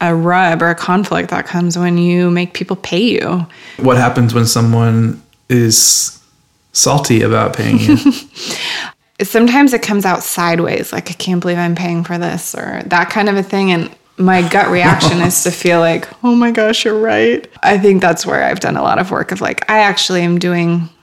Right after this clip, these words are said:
Speaker 1: so much here, even if in this moment.
Speaker 2: It's really counterintuitive that, like, when we hold to that, it benefits,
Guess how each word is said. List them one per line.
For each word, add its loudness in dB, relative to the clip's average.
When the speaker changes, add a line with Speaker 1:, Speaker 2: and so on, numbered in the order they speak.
Speaker 1:
so 0
much 0
here, 2
even 0
if -4
in 0
this -2
moment. -2
Speaker 2:
It's 2
really 6
counterintuitive 2
that, 0
like, -2
when 0
we 0
hold 0
to -2
that, 0
it -6
benefits, -4